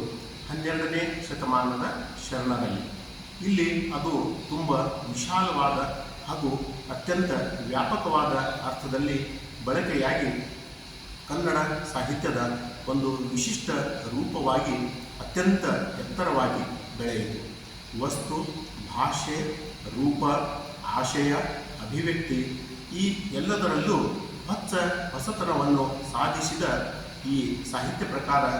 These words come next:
ಈ ಕಾಲದಲ್ಲಿ ವ್ಯಕ್ತಿ ಹಾಗೂ ಸಮಾಜ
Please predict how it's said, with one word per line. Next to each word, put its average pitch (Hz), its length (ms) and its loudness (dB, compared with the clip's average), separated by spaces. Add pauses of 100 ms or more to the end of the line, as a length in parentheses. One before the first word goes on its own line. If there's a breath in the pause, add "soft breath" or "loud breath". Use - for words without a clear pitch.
(460)
ಈ 123 100 2
ಕಾಲದಲ್ಲಿ 147 800 2 (280)
ವ್ಯಕ್ತಿ 160 760 -2
ಹಾಗೂ 165 520 0 (200)
ಸಮಾಜ 160 300 2